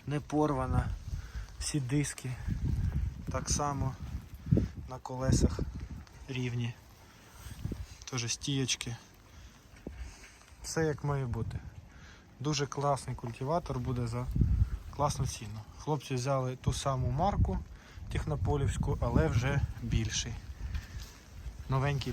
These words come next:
приїхав, тому в цьому вже потреби немає і продають.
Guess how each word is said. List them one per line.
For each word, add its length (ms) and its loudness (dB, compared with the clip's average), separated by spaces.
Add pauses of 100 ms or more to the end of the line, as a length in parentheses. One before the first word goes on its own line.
приїхав, 440 -2
тому 260 2 (140)
в 120 10
цьому 220 10
вже 260 12 (400)
потреби 400 8
немає 480 4 (760)
і 40 -2
продають. 640 0